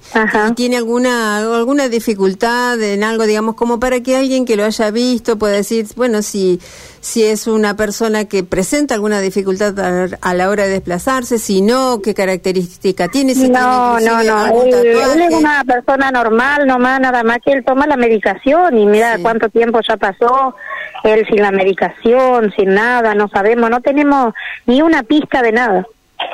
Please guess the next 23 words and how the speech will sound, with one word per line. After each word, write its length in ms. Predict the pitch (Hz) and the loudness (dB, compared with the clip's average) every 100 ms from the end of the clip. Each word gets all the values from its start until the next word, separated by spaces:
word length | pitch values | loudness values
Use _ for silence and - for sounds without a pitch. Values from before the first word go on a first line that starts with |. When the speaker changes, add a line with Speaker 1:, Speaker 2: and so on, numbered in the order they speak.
| - - - | -10 -12 -12
Speaker 2:
Claro, 200 | - 285 233 | -4 0 0
él 60 | |
tendría 280 | 226 226 233 | 0 0 0
que 60 | 220 | -2
estar 200 | 220 220 | -2 -2
medicado 600 | 208 208 220 269 247 214 | 0 0 0 0 0 -2
como 260 | 202 190 196 | -2 -4 -2
para 300 | 202 214 220 | 0 0 -2
poder 340 | 208 196 202 | -2 -2 -2
mantener 600 | 202 196 185 190 190 208 | -2 -2 -2 -2 -2 -2
su 220 | - 220 202 | -2 0 2
Speaker 1:
Sí, 240 | 294 330 | 2 2
por 100 | 311 | 2
Speaker 2:
buena 140 | 233 202 | 0 0
Speaker 1:
supuesto, 140 | 208 | 0
Speaker 2:
salud. 140 | 269 208 | 0 0
Speaker 1:
él 100 | 254 | -2
toma 260 | 269 269 240 | 0 0 0
cinco 300 | - 294 285 | 0 0 2
pastillas 500 | 254 214 - 285 - | 0 -2 0 -2 -2
por 160 | 214 190 | -2 0
día. 300 | 190 185 190 _ - - _ - | 2 2 0 _ -12 -12 _ -8
Speaker 2:
Claro. 460 | 185 180 160 156 | -4 -4 -4 -8